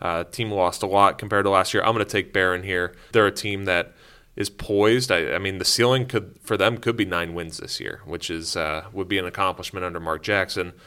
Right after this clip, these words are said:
Um, there's definitely nine winnable games on there. You know, if they beat Naples, they could be staring at an undefeated regular season,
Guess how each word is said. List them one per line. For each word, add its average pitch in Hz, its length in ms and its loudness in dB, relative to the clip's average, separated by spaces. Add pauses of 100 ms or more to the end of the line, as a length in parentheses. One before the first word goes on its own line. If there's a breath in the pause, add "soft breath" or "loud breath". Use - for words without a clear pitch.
(160 loud breath)
Um, 82 220 -6
there's 87 180 -4
definitely 98 320 0
nine 90 260 -2
winnable 92 320 -4
games 101 300 -4
on 101 120 -4
there. 95 400 -2
You 95 140 -6
know, 82 260 -6
if 87 220 -8
they 95 120 0
beat 98 240 -8
Naples, 101 420 -2
they 95 80 -2
could 95 120 -12
be 92 120 -4
staring 92 340 0
at 90 140 0
an 90 120 -4
undefeated 87 520 -6
regular 85 340 -4
season, 101 520 -6